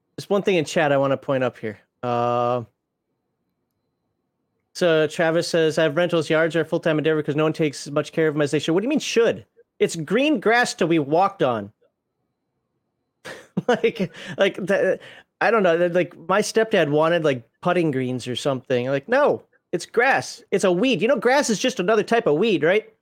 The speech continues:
<laughs> It grows out there. I just don't want it to look all patchy.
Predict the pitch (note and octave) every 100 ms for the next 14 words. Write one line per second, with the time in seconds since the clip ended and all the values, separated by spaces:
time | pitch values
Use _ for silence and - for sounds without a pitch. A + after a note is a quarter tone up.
0 | _ - _ - F3+ - G#3+ B3 G#3 G#3
1 | G#3 C3+ B2 - - G#3+ B3 B3 G#3+ G3+
2 | F#3+ F3+ F3+ E3 D#3 F3 F3 - A2+